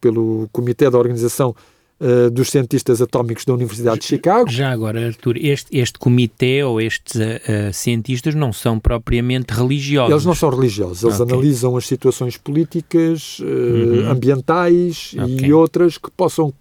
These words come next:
Speaker 1: constituir uma ameaça à vida, à vida na Terra. E segundo o, o Observador, portanto, segu-, segundo o,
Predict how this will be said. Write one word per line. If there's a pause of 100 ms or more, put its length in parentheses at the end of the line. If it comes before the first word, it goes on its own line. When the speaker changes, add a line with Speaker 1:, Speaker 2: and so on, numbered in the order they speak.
(220)
Speaker 1:
constituir
uma
ameaça (460)
à
vida, (260)
à
vida
na
Terra. (240)
E
segundo (140)
o,
o
Observador,
portanto,
segu-,
segundo
o,